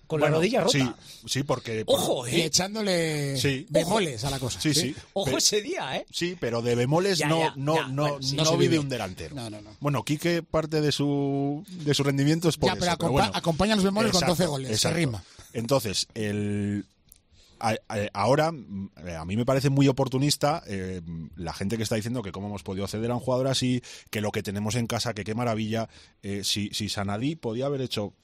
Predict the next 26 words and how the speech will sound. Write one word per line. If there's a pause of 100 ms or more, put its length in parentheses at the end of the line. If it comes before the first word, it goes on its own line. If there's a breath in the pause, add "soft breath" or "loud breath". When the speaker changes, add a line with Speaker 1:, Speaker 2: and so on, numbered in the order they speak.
(100)
Speaker 2:
perfectamente
lo
mismo,
nunca
lo
vamos
a
saber,
pero (720 loud breath)
yo
a
lo
que
voy
es
que, (460 loud breath)
eh,
a
los
jugadores (100)
hay
que
verles (180)
y
los
delanteros